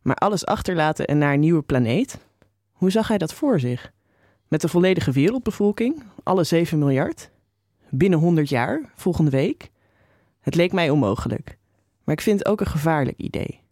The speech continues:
Het is makkelijker het einde van de wereld voor te stellen dan het einde van kapitalisme. Het is niet helemaal duidelijk waar deze opmerking vandaan komt.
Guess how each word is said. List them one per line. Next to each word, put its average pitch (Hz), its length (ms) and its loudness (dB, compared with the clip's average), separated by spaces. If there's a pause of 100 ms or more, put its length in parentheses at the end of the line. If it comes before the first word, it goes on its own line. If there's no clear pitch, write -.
(1200)
Het 147 160 -4
is 175 80 2
makkelijker 196 520 0
het 165 120 -2
einde 202 280 2
van 165 160 0
de 147 80 2
wereld 208 320 2
voor 190 200 0
te - 100 -6
stellen 151 420 -2
dan 143 160 0
het 147 120 -2
einde 147 320 -2
van - 180 -4
kapitalisme. - 640 -8 (420)
Het - 120 -8
is 165 100 2
niet 233 160 4
helemaal 190 280 0
duidelijk 165 380 0
waar 156 340 -2 (220)
deze 147 300 -2
opmerking 143 460 -2
vandaan 131 360 0
komt. - 380 -10